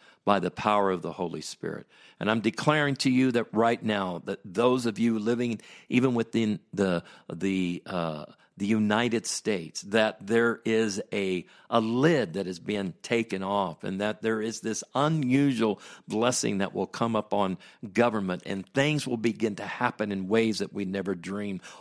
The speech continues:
All the dams that have been built to, to hold it back, to keep people from experiencing the life flow of God in this nation in the way that it was destined to,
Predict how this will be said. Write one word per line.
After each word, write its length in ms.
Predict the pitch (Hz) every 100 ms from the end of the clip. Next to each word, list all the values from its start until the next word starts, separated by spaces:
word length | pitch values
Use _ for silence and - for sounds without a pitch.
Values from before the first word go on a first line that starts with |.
| -
All 240 | 135 139
the 100 | 131
dams 600 | 107 95 127 131 123 107
that 120 | 110
have 140 | 107 90
been 200 | 101 90 -
built 360 | 123 135 110 -
to, 300 | 120 110 95 - - -
to 140 | 123
hold 420 | 104 - 139 139
it 160 | 123 -
back, 360 | 110 101 82 -
to 100 | 104
keep 480 | - - 156 -
people 340 | - 131 - 107
from 320 | - 117 113
experiencing 1000 | 107 - - - 151 165 165 - 160 156 - - -
the 100 | -
life 420 | 110 101 123 151 147
flow 400 | - 139 147 123
of 200 | 107 87
God 400 | 131 139 139 -
in 180 | 117 107
this 220 | 113 -
nation 520 | 117 127 135 156 139
in 100 | 113
the 80 | 104
way 300 | 98 123 139
that 160 | 123 110
it 80 |
was 160 | 107 101
destined 500 | 92 127 135 - 123
to, 220 | - 131